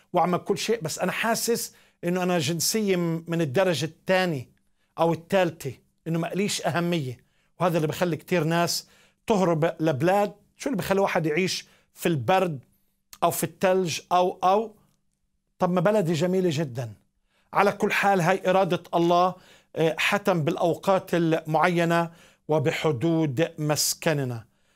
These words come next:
عاوز أقول شيء مهم جدًا قبل الفاصل.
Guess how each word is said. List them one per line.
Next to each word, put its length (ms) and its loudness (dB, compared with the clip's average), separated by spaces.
عاوز 240 2
أقول 480 -2
شيء 440 0
مهم 460 0
جدًا 360 0
قبل 520 0
الفاصل. 540 -2